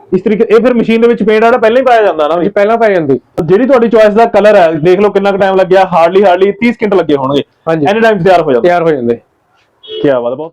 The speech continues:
Speaker 1: ਤੇ ਸਾਹਿਬ ਹੁਣ ਫਿਰ ਐਂਡ ਦੇ ਵਿੱਚ ਇਹ ਦੱਸ ਦਿਓ ਵੀ ਸਲਾਬ ਦਾ ਕਿਵੇਂ ਹੱਲ ਕਰਦੇ ਆਪਾਂ?
Speaker 2: ਸਰ, ਸਲਾਬ ਦਾ ਅਸੀਂ ਹੱਲ, ਅ, ਜਿਵੇਂ ਸਾਡੀ ਇੱਕ ਟੀਮ ਆ, ਉਹ ਜਾ ਕੇ ਕੋਠੀ ਵਿਜ਼ਿਟ ਕਰਦੀ ਹੈ ਵੀ ਕਿੱਦਾਂ ਦੀ ਸਲਾਬ ਆ, ਉਸ ਹਿਸਾਬ ਨਾਲ ਅਸੀਂ ਉਹਦਾ ਹੱਲ ਕਰਦੇ ਆ।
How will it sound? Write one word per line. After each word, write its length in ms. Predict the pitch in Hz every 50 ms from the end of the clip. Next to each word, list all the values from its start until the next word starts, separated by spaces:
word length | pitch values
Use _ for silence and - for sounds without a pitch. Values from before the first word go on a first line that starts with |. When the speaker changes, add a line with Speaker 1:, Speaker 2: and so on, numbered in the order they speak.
| _ _ -
Speaker 1:
ਤੇ 80 | 175
ਸਾਹਿਬ 240 | - 196 208 226 233
ਹੁਣ 120 | 254 247
ਫਿਰ 100 | 240 254
ਐਂਡ 140 | 240 214 214
ਦੇ 80 | 220 226
ਵਿੱਚ 140 | 240 196 240
ਇਹ 100 | 240 254
ਦੱਸ 200 | 254 226 190 175
ਦਿਓ 100 | 185 190
ਵੀ 100 | 226 233
ਸਲਾਬ 360 | - 262 254 247 202 185 196
ਦਾ 60 | 220
ਕਿਵੇਂ 240 | 214 - 233 226 220
ਹੱਲ 160 | 220 202 202
ਕਰਦੇ 240 | 196 180 160 147 156
ਆਪਾਂ? 220 | 139 - - 107 - _ _ _ _ _ _ -
Speaker 2:
ਸਰ, 80 | 196 180
ਸਲਾਬ 360 | - - 202 190 175 165 156
ਦਾ 120 | 175 180
ਅਸੀਂ 500 | 175 147 180 180 180 185 185 185 185 196 196 - - -
ਹੱਲ, 220 | 165 165 175 185 175 - _ _ - 208 208
ਅ, 40 | 185
ਜਿਵੇਂ 580 | 156 156 165 170 175 175 175 180 190 190 165
ਸਾਡੀ 180 | 165 170 175 208
ਇੱਕ 160 | 190 170 214
ਟੀਮ 300 | - 196 180 180 180 170
ਆ, 140 | 127 101 - _ _ _ _ _ _ _ _ _
ਉਹ 360 | 185 190 208 208 214 214 180 180 170
ਜਾ 180 | 156 170 165
ਕੇ 120 | 165 180 185
ਕੋਠੀ 320 | 185 180 165 - 185 180
ਵਿਜ਼ਿਟ 300 | 175 165 170 156 196 -
ਕਰਦੀ 360 | - 175 143 127 147 156 160
ਹੈ 60 | 165 170
ਵੀ 100 | 175 180
ਕਿੱਦਾਂ 260 | - 165 147 151 165
ਦੀ 100 | 170 165
ਸਲਾਬ 360 | 165 190 175 165 156 147 151
ਆ, 60 | 185
ਉਸ 160 | 208 180 -
ਹਿਸਾਬ 340 | 208 202 185 208 208 185 170
ਨਾਲ 100 | 180 180
ਅਸੀਂ 140 | 175 - 196
ਉਹਦਾ 200 | 190 180 180 170 190
ਹੱਲ 140 | 185 170 170
ਕਰਦੇ 280 | 170 160 139 123 131
ਆ। 60 | 117